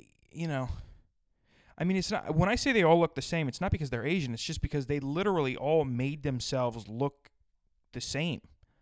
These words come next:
But rape is very difficult. So if, so if, you know, if I walk up to a member of B T S and, uh, say, "Hey, I'm gonna rape you," and they'll say something in Korean,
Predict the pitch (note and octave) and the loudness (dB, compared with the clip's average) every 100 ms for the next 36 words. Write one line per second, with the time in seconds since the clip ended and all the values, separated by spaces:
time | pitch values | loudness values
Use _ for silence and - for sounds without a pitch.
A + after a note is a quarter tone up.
0 | _ _ _ _ _ _ _ _ _ - | _ _ _ _ _ _ _ _ _ -20
1 | - - - - - - _ _ _ - | -20 -20 -20 -20 -20 -20 _ _ _ 0
2 | F#3+ E3 C4+ E4 A3 D3+ F#3+ G3 E3+ - | 0 6 6 8 6 4 4 4 4 2
3 | C4+ - - - G3 - E3+ F#3 A3+ G3 | 2 2 -2 2 2 2 -4 -2 0 0
4 | G3+ - G#3+ C3 G3+ A3+ A3 F3 F3 E3 | -2 -4 -2 0 0 0 0 0 0 2
5 | E3 - D3 C#3+ C3+ B2 A2 B2 - B2 | 0 2 2 2 2 0 2 0 0 -2
6 | A2+ G#2 - - - - - _ _ _ | -2 -2 -2 0 0 -2 -12 _ _ _
7 | _ _ _ _ _ _ _ _ - _ | _ _ _ _ _ _ _ _ -20 _
8 | - - _ - A#2+ A2 A2+ A2 G#2 G2+ | -18 -18 _ -8 -4 -4 -4 -2 -2 -2
9 | G2 - - A#2 A2 G#2+ F3+ D#3 D#3+ E3 | -4 -4 -2 -2 -2 4 8 8 6 0
10 | C#3+ A#2+ C3 B2 - F#2+ - - - _ | -2 -2 -2 -2 -4 -6 -6 -12 -20 _
11 | _ _ _ _ - A#2+ A#2+ B2 C3+ B2 | _ _ _ _ -14 -6 -4 -2 -2 -4
12 | B2+ A2+ A2+ G#2+ G#2 A2 F2 C2 | -4 -6 -6 -6 -8 -10 -12 -14